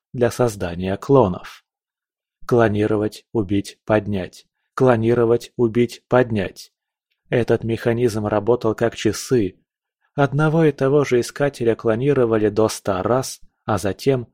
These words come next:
переходили к следующему. Поднятые зомби тут же отправлялись в портал,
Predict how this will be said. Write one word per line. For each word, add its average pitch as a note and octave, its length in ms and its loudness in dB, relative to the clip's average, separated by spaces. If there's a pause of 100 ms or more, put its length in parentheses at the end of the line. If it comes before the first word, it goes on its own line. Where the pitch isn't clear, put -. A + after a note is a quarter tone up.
(160)
переходили A#2 640 0
к - 60 -12
следующему. F#2+ 880 -2 (920)
Поднятые E3 600 4
зомби A#2 460 2
тут B2+ 260 0
же A2+ 100 2
отправлялись G#2+ 640 2
в - 40 -20
портал, G2 640 -2